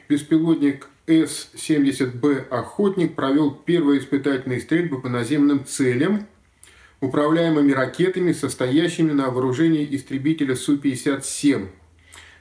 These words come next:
Как вы можете это прокомментировать? Вот. А, ну, а что тут комментировать? Э, изначально, э,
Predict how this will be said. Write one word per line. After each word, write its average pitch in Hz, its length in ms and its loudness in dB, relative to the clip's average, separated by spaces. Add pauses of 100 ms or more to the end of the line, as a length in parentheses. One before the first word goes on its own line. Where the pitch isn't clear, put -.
Как 190 280 -2
вы 165 100 2
можете 160 480 0
это 151 440 -2
прокомментировать? 139 1080 -2 (880)
Вот. 107 420 -10 (220)
А, 107 480 -8
ну, 160 380 2
а 160 80 0
что 180 220 -2
тут 143 180 -2
комментировать? 131 760 0
Э, 104 520 -6 (440)
изначально, 139 840 -2 (640)
э, 98 360 -12